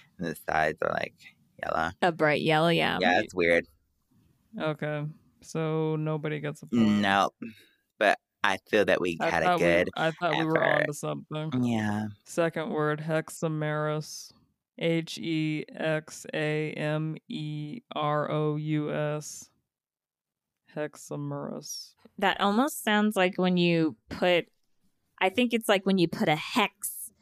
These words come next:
Speaker 2: on a lot of people.
Speaker 1: I, I was gonna say something similar just because it has the word hex in it.
Speaker 2: Yeah.
Speaker 3: All right.
Speaker 1: Um,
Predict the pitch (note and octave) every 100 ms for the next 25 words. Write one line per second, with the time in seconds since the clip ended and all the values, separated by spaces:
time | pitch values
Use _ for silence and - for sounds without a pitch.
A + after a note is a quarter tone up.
0 | _ _ F#3 F#3 F3 - F#3 F3 F3 E3
1 | E3 - - E3+ - E3 - E4+ _ _
2 | _ _ - - - - - G2+ A#2+ C3
3 | - _ - A#2+ A#2+ C3 C#3 C3 C3 B2
4 | - A2+ - G#2 - - G2 G2+ G#2+ G#2
5 | G2 - G2 A2+ G2 F#2+ - - F#2 F2
6 | F#2+ - - E2+ F2 F2 E2+ - - E2+
7 | - - _ D#2 F2 F#2 A2+ - F3 E3+
8 | C#3 F2+ C#2+ - E3 D#3+ D#3 D#3+ - -
9 | _ _ _ - G#2+ G2+ G2 F#2+